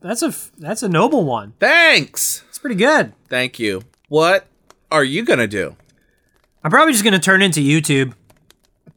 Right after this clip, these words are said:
Speaker 1: I'm just gonna
Speaker 2: I am become YouTube.
Speaker 1: I am be YouTube now.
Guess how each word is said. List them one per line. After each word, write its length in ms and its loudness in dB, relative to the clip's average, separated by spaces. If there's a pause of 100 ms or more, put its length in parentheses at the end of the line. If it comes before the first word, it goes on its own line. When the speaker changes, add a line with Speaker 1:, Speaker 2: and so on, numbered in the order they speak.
(140)
Speaker 1:
I'm 160 -2
just 160 -6
gonna 280 0 (580)
Speaker 2:
I 200 4
am 220 2
become 440 -2
YouTube. 400 -2
Speaker 1:
I 180 4
am 280 2
be 260 0
YouTube 380 0
now. 380 -2